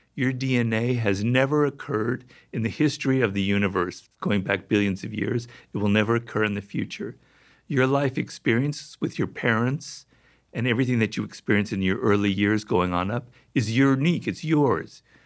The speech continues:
You're one of a kind, right? So that is your source of power. To waste that is just the worst thing you can do in your life. And what, what the power is, is finding that uniqueness. What makes you you,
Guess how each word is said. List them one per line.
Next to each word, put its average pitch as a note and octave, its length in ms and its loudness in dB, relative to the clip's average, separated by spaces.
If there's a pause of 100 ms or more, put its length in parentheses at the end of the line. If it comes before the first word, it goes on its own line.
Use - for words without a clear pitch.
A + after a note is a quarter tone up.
(200)
You're C#3 240 2
one B2+ 400 0
of C#3+ 160 -4
a C3+ 40 0
kind, A#2 720 -6
right? F#2+ 400 -6 (460)
So C3 480 -2 (240)
that D#3+ 180 0
is G3+ 160 0
your - 80 -4
source - 400 -4
of C3+ 140 -14
power. A3 440 -2 (300)
To D#3+ 160 2
waste E3+ 480 2
that B2 400 -4
is - 100 -6
just - 240 -10
the C#3 100 0
worst C3+ 360 0
thing D3+ 140 -2
you C#3 100 0
can B2+ 180 -4
do G2+ 200 0
in F2+ 100 -2
your - 140 -8
life. - 420 -10 (400)
And A2 160 2
what, C#3+ 300 2
what B2+ 260 -2
the C3+ 80 -4
power D#3+ 540 -2
is, F2 420 -6 (300)
is A2 160 0
finding C#3 520 -2
that C3 160 -4
uniqueness. G2+ 760 -4 (240)
What D3+ 280 0
makes B2 380 0
you A2+ 240 0
you, G#2 540 0